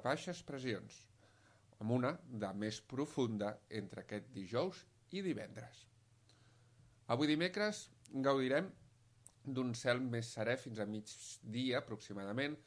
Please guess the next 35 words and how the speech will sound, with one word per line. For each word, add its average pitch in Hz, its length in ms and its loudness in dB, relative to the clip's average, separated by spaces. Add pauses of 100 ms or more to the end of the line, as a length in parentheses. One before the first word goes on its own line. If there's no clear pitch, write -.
(320)
A 120 100 0
partir 117 300 2
de 117 80 4
migdia 120 520 2
i 110 200 -2
tarda 131 480 6
els 113 120 -6
núvols 127 300 0
aniran 110 320 0
augmentant, 98 720 -2
progressant 117 680 0
de 117 120 -2
ponent 113 340 -2 (400)
cap 156 160 4
a 135 60 6
llevant. 92 340 2 (420)
A 104 160 -2
mitja 123 240 2
tarda 101 320 2
i 98 80 -4
vespre 147 320 -2
els 120 160 -4
núvols 156 240 -4
seran 127 320 0
més 147 240 -2
abundants 123 540 0 (100)
i 175 160 0
espessos - 540 -6 (100)
i 107 80 -6
el 98 140 -8
panorama 113 420 2
ja 117 160 0
quedarà 113 300 6 (460)
força 147 280 4
nublat. - 400 -6